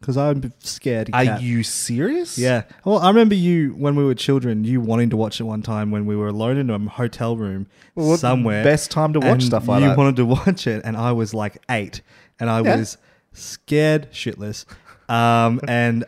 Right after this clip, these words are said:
Speaker 1: I made you not watch it.
Speaker 2: Oh.
Speaker 1: And I, I think I got you in trouble for trying to watch it. So, um,
Speaker 2: Oh, thanks.
Speaker 1: I've never seen it. I need to see it, obviously.
Speaker 2: Well,
Speaker 1: It's
Speaker 2: you should, you should definitely see it. It's
Speaker 1: Now that I'm
Speaker 2: actually
Speaker 1: an adult.
Speaker 2: my partner Stephanie's favorite movie.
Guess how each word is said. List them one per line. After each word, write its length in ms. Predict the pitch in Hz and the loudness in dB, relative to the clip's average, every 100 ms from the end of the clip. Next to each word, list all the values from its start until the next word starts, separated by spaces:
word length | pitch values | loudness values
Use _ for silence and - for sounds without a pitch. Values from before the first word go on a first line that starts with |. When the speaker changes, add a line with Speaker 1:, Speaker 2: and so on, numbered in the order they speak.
| - | -4
Speaker 1:
I 260 | 120 117 | -2 0
made 340 | 113 120 127 117 | 0 0 0 0
you 120 | 117 | -2
not 480 | 110 113 113 - - | 0 0 0 -4 -12
watch 360 | 113 104 - | -10 -10 -8
it. 180 | 110 135 156 | -8 -8 -8
Speaker 2:
Oh. 260 | 151 90 87 _ - | -10 -10 -14 _ -8
Speaker 1:
And 100 | 110 | -4
I, 240 | 113 113 - - | -4 -6 -12 -10
I 40 | 123 | -4
think 100 | 151 | -2
I 60 | |
got 120 | 131 123 | 0 0
you 60 | |
in 60 | 113 | -2
trouble 280 | 127 120 107 | -4 -6 -6
for 120 | 110 | -8
trying 220 | - 107 | -6 -4
to 60 | 107 | -4
watch 200 | 110 - | -6 -8
it. 140 | - | -14
So, 360 | - 110 107 104 | -8 -4 -2 -4
um, 380 | - 110 107 107 | -6 -4 -2 -2
Speaker 2:
Oh, 60 | 135 | 0
thanks. 500 | 104 131 123 - - _ _ _ _ _ | 2 2 0 -8 -14 _ _ _ _ _
Speaker 1:
I've 180 | 147 151 | -4 0
never 280 | 139 147 151 | 2 2 0
seen 260 | - 147 | -2 -2
it. 40 | 113 | 0
I 80 | 113 | 0
need 220 | 120 117 | 0 0
to 80 | 101 | -4
see 160 | 117 | -6
it, 180 | 95 95 | -6 -8
obviously. 440 | 110 107 - 156 | -8 -8 -6 -6
Speaker 2:
Well, 160 | 143 135 | 0 2
Speaker 1:
It's 80 | 135 | 2
Speaker 2:
you 60 | 139 | -2
should, 400 | - 220 233 151 | 0 2 2 -2
you 60 | |
should 120 | 135 | 0
definitely 220 | 170 180 165 | 0 0 0
see 240 | - 113 | 2 2
it. 120 | 113 | 2
It's 100 | 131 | 0
Speaker 1:
Now 80 | 139 | 0
that 40 | |
I'm 60 | 127 | 2
Speaker 2:
actually 200 | 113 156 | 2 4
Speaker 1:
an 60 | 135 | 2
adult. 320 | 117 123 - - | 0 -4 -8 -6
Speaker 2:
my 200 | 123 127 | -2 0
partner 400 | - 131 113 113 | 0 -2 -2 -4
Stephanie's 500 | - 120 110 107 - | -2 -2 -2 -8 -8
favorite 420 | - 110 101 85 | -2 0 0 -2
movie. 400 | 92 85 50 | -6 -8 -10